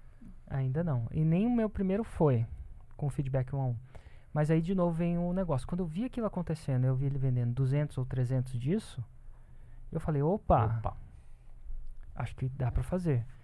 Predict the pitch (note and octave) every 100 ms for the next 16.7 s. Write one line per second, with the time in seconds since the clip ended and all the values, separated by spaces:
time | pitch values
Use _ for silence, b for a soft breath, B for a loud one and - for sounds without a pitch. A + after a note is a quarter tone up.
0 | B B F#3+ A#3+ A3+ E3+ - G#3 - F3
1 | F3+ D#3+ F#3+ - E3+ E3+ E3 D#3+ D3 E3+
2 | - E3+ D#3 E3 G#3+ A3 A3 A3 A#3+ A3+
3 | D3+ B2 A2+ A#2 - - - - - -
4 | - C#3 C#3 F#3 B B B B B B
5 | C3+ D3 D#3+ D#3+ E3 E3 D3 E3+ F#3 F3+
6 | - E3 D3+ D#3 - D3 C3+ - - -
7 | - - D3+ C#3+ C#3+ C#3+ C#3 F#3+ - D#3+
8 | C3+ F3+ F3+ C3 D3 D#3 D3 - D#3+ D#3+
9 | D#3 D3+ D3+ - F3+ D3+ C3 B2+ - -
10 | E3 A3 - G#3+ F#3+ F#3 F#3 F3+ E3+ D#3+
11 | C#3 - - D3 D3 C#3 B2+ B2+ C3 B
12 | B B B B B B - - D3 D3
13 | D#3 C#3+ D3+ - D#3+ D3+ E3+ - G3+ C#3+
14 | B2 B2+ - C#3+ - C#3+ C3 B2+ A#2+ A#2+
15 | C#3 D3+ A3+ G#3 C#3+ A2+ G#2+ A2+ A#2 A2+
16 | - C3 E3 - D#3+ B2+ G#2+